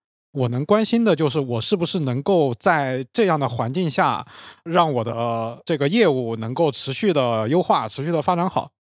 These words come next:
美团对骑手的，你叫管控也好，或者叫优化也好，是做到极致的。从我的角度看来，因为美团已经到了这么大一个体量了，社会治理很重要的还是要让大家开心，不是效率。很多人他是不满意被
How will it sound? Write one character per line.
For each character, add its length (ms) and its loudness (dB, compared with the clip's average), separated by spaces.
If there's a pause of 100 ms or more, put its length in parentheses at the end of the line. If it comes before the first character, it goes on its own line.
(280)
美 160 2
团 220 -2
对 200 4
骑 240 -6
手 320 0
的， 500 -4 (120)
你 100 -10
叫 160 2
管 180 2
控 220 -2
也 80 -2
好， 240 -4
或 100 -2
者 140 -4
叫 320 2
优 180 2
化 220 4
也 100 -4
好， 200 -10
是 440 -8
做 140 2
到 140 2
极 200 -6
致 220 -8
的。 100 -14 (600)
从 100 4
我 60 4
的 100 2
角 160 0
度 80 -4
看 180 -6
来， 280 -8 (180)
因 160 -6
为 140 2
美 160 -4
团 240 -4
已 40 -4
经 160 -4
到 120 2
了 100 2
这 100 -2
么 120 -2
大 160 0
一 20 -8
个 100 -4
体 180 -10
量 200 -4
了， 160 -16 (440)
社 300 2
会 160 2
治 200 -8
理 160 -4
很 180 -8
重 180 -4
要 140 2
的 160 -2
还 180 -8
是 140 -4
要 140 2
让 100 -2
大 100 0
家 140 -2
开 180 -6
心， 280 -10 (180)
不 80 -6
是 140 -4
效 240 2
率。 160 -8 (500)
很 260 -4
多 200 6
人 200 -2
他 220 -6
是 160 -8
不 220 -6
满 280 -6
意 240 -6
被 460 -6